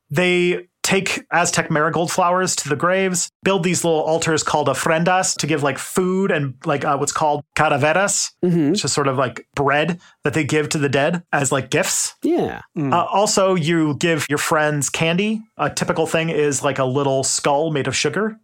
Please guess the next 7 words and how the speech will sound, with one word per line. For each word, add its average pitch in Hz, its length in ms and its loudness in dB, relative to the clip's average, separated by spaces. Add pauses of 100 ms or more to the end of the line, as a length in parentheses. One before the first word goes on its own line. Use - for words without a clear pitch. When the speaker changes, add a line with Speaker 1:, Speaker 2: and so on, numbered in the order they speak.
Speaker 1:
hence - 440 -2 (320)
sugar 147 540 -4
skull. 262 360 -2
Speaker 2:
Oh, 294 920 2 (240)
that's 330 260 0
fun. 165 540 0
Speaker 1:
Mm-hmm. 151 340 -2